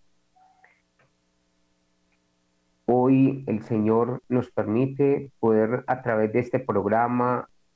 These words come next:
en Radio María, con los brazos abiertos,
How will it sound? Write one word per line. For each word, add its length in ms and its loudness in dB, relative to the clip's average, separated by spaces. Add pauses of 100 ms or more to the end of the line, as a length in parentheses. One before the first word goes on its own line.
en 240 -2
Radio 380 0
María, 560 0 (100)
con 220 -4
los 180 -8
brazos 380 -6
abiertos, 760 -2